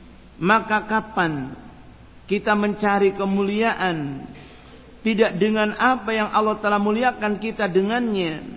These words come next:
yakni dengan Islam, maka pasti Allah akan rendahkan. Ingat hadirin barakallahu fikum, siapapun yang mencari kemuliaan tidak dengan bimbingan Islam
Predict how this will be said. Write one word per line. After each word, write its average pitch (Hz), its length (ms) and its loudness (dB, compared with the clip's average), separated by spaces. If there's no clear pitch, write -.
yakni 156 160 0
dengan 151 240 0
Islam, 190 480 -6
maka 156 800 0
pasti 160 720 -2
Allah 180 400 0
akan 151 240 -4
rendahkan. 131 680 -4
Ingat 156 320 -2
hadirin 143 480 0
barakallahu 139 480 -2
fikum, 147 480 -4
siapapun 160 800 0
yang 160 240 0
mencari 156 480 -2
kemuliaan 151 800 0
tidak 151 400 0
dengan 151 480 0
bimbingan 156 560 0
Islam 165 720 -2